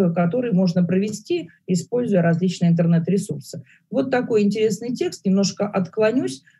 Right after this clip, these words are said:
э, в сторону для того, чтобы учащиеся читали тексты, любые, которые есть в учебниках, с интересом, с мотивацией. Их необходимо,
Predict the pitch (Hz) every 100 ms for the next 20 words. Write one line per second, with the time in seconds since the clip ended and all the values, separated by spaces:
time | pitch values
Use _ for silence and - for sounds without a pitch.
0 | - 196 202 170 - 247 220 180 170 170
1 | 180 220 247 220 202 180 214 226 214 202
2 | 185 170 185 170 208 233 180 170 165 208
3 | 170 - 165 220 208 165 170 170 180 190
4 | - 214 214 208 165 165 170 - _ _
5 | - 269 269 220 196 165 185 - 247 269
6 | 214 165 165 - 170 - _ - 135 135
7 | 240 202 - 202 190 233 240 214